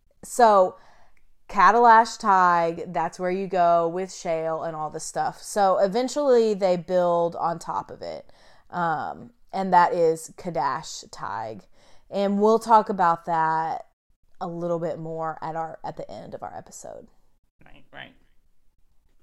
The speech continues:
Speaker 1: Okay, so, um, the modern era, shifting into modern history a little bit. This is gonna be mostly tied to Inquisition. Um, but,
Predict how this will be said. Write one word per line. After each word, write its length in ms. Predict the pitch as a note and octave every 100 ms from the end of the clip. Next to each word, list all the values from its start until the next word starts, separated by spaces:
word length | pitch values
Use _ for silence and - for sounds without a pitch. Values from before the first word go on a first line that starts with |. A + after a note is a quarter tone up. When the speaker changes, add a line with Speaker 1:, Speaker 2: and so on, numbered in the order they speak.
| _ _ _ _ _ _ _ - -
Speaker 1:
Okay, 500 | G3 F#3+ E3+ D#3+ -
so, 600 | - - G3+ G3 F#3+ F#3 F3+ - _ _ _
um, 520 | F#3+ F#3+ F3+ F3 E3+ - -
the 220 | G3 G3
modern 580 | F#3+ F3+ E3+ F#3 A#3+ B3+
era, 600 | C#4 F4 C#4 E3+ D#3+ F3
shifting 460 | - - G3 - G#3
into 240 | G3+ G3
modern 360 | G#3 F#3+ F#3+ G3
history 340 | G3 F3+ F#3+
a 60 | F3
little 200 | D#3+ D#3+
bit. 240 | D#3+ D3 - - -
This 160 | - G3+
is 140 | C4+
gonna 200 | C4+ C#4+
be 120 | B3+ A3+
mostly 400 | G3 F#3 A3 G#3
tied 420 | F#3 E3+ E3+ E3+
to 320 | - F3 E3+
Inquisition. 840 | D3+ E3 F3+ D#3+ D#3+ G3 A3 B3+ C4 _ _ - - -
Um, 720 | - G3 F3+ E3 D#3 F#2+ G3+ - _ _ _ _ _ _ _ _ _ _ _ _ - -
but, 640 | G#3+ F3+ G#3+ G#3 G#3 -